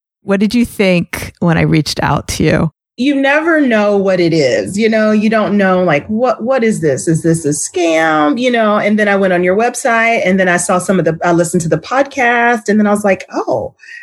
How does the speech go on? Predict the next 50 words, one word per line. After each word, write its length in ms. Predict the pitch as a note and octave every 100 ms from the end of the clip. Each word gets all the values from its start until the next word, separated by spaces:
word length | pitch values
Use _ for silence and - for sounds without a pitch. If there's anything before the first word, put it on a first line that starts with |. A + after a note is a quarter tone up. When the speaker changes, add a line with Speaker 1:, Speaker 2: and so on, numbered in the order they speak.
| - -
Speaker 2:
she's 280 | - G#4 F4+
legit," 480 | F#4 G4 G4+ G3+ -
you 140 | A#3
know, 180 | G#3+ G3
and 160 | A3 A3+
then 100 | G#3+
I 40 |
reached 320 | G3 A#3+ A3
out 140 | A3 -
to 100 | A#3
the 140 | F#3
friend 420 | F#3 A#3+ F4+ B3+
who 140 | G#3+ A3
recommended 720 | F#3+ G#3 G3 G#3 F#4 D4 D#3+
me 420 | C#3+ G2+ E3 G#3 -
and 140 | F3
she 100 | -
had 220 | E4 A#3+
great 260 | F#3+ F3 -
things 260 | F3+ E3+ -
to 100 | E3
say. 520 | D#3+ B2+ B2 G3+ C#4+ _ _ _ _ _ _ _ _
And 160 | G#3+ A3
so 260 | - G#3+ G3+
because 380 | A3 A3+ A3+
I 140 | A3 G#3+
had 120 | G3
already 400 | G3+ F#3+ F#3 E3+
thought 640 | E3 - A#3+ G3+ E3+ - - F3+
of, 360 | F#3 F3+ E3+ E3 _ _ _ -
"I 120 | B3+
wanna 240 | C4+ A3
see 220 | G3 G#3
what 160 | F#3 F3
I 100 | E3
can 180 | E3+ E3
do 160 | D3
with 180 | E3 G#3
this," 260 | A#3 C4 -
at 160 | E3
the 140 | A3 G3
end 120 | F#3+
of 140 | E3+
twenty 240 | - G3 F3+
nineteen, 360 | D#3 E3 G3
before 460 | D#3+ E3 - E3+ F3
I 80 | G3
was 220 | A3+ A3
laid 240 | A#3+ B3+
off, 280 | B3+ C4+ C4+